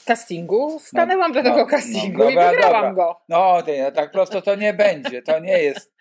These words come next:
Speaker 2: tego typu pro-, wywiad. <clears throat> Skąd ci państwo wiedzieli, że należy trzeba, że należy trzeba, powinni cię zaprosić do niego, tego programu? Oni.
Speaker 1: Otóż na Wydziale Psychologii, na którym byłam wtedy zatrudniona na etacie,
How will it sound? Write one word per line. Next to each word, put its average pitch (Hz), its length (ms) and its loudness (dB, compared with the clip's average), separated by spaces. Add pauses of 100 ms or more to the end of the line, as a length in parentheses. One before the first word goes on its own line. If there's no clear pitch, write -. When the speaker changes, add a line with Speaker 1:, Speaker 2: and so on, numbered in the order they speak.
(100)
Speaker 2:
tego 151 200 -4
typu 165 280 -6
pro-, 175 160 -10 (180)
wywiad. 139 480 -6 (380)
<clears throat> - 80 -10 (1600)
Skąd 226 460 -4
ci 185 140 -14
państwo 139 840 -2 (280)
wiedzieli, 165 400 0
że 180 140 -2
należy 175 360 2
trzeba, 170 320 -2 (200)
że 160 160 -4
należy 185 420 2
trzeba, 139 680 0 (600)
powinni 139 520 -2
cię 160 180 -4
zaprosić 147 560 -2
do 117 120 -2
niego, 95 380 -8
tego 104 220 -6
programu? 95 540 -6
Oni. 101 160 -2
Speaker 1:
Otóż - 600 -4
na 269 460 -2
Wydziale 240 360 0
Psychologii, 170 680 -4
na 202 120 -2
którym 175 400 -6
byłam 156 280 -2
wtedy 156 200 -10
zatrudniona 156 640 -6
na 147 140 -8
etacie, 156 680 -2